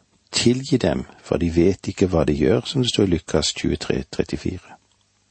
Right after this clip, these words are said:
Kirkens første martyr, Stefanus, han sa det samme. Kan du tilgi på samme vis i dag?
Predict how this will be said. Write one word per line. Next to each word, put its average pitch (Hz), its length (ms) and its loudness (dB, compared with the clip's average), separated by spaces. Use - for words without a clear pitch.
Kirkens - 640 0
første - 440 -2
martyr, 117 600 0
Stefanus, 107 640 0
han 87 140 0
sa 71 160 0
det 62 140 -2
samme. 69 420 -2
Kan 90 220 0
du 113 200 2
tilgi 117 480 0
på - 120 -4
samme 82 420 2
vis 87 280 -2
i 90 40 0
dag? 123 320 0